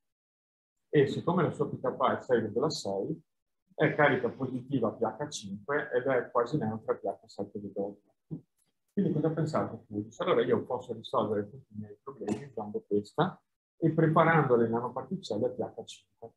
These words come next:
A P H cinque il D N A non gli succede niente perché ha un, ha un P H, ha una P K A di meno due, quindi non cambia la sua popolazione.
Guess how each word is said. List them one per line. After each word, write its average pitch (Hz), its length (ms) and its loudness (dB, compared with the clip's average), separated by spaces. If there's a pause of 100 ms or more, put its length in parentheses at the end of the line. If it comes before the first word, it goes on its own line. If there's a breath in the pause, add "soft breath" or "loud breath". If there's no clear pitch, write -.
(100)
A 120 80 -10
P - 100 0
H 151 240 4
cinque 123 340 0
il 104 80 0
D 113 40 4
N 117 200 4
A 147 60 2
non 175 140 2
gli 131 80 -2
succede 117 420 -4
niente 104 480 2
perché 113 280 -4
ha 110 80 0
un, 107 220 -2
ha 110 120 -10
un 104 100 -12
P - 60 -6
H, 110 340 -2
ha 110 160 2 (460 soft breath)
una 113 120 4
P 110 100 -4
K 104 80 4 (140)
A 113 160 8
di 113 100 2
meno 107 220 2
due, 104 400 2 (640)
quindi 104 220 4
non 110 160 4
cambia 110 280 4
la 107 120 0
sua - 260 -6 (100)
popolazione. - 720 -16